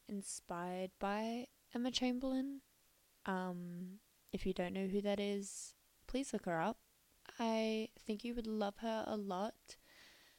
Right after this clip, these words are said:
I actually have been told that I look like her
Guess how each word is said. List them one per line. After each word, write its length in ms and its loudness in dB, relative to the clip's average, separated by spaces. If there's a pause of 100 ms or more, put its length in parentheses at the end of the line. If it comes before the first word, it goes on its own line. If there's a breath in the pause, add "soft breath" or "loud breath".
(360 loud breath)
I 80 12
actually 340 6
have 140 2
been 160 2
told 340 4
that 120 0
I 60 6
look 380 -2
like 340 0
her 480 0